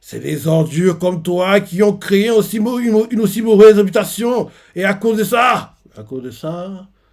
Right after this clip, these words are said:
les gens ne nous font pas confiance.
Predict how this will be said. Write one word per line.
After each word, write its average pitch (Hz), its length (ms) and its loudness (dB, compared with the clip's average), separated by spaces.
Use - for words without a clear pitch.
les 214 340 6
gens 220 220 6
ne 226 60 8
nous 220 120 6
font 226 160 2
pas 220 140 -2
confiance. 247 600 0